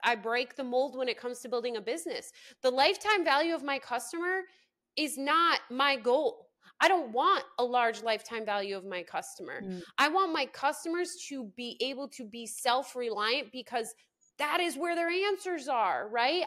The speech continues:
Speaker 1: I'm just here to teach them the skills so that they can go do what they are meant to do, which is to shine their light.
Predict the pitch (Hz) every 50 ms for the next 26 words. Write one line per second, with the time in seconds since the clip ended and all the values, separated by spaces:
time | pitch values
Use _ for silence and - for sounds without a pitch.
0 | - - 220 277 339 370 359 370 359 - - 311 302 262 294 277 - - 285 269
1 | - - 302 294 294 277 262 247 - - 220 226 233 277 285 285 - 285 240 247
2 | 226 226 - - 220 240 277 - - 302 269 233 226 208 214 240 277 349 349 -
3 | _ _ _ _ _ _ _ _ _ _ _ _ 196 185 - - 247 285 311 302
4 | 269 254 233 - 233 226 240 240 240 233 226 226 240 233 - 233 196 190 202 208
5 | 254 294 294 254 240 240 - 220 208 - - 202 196 - - 202 202 202 202 196
6 | 180 170 160 143 - - - -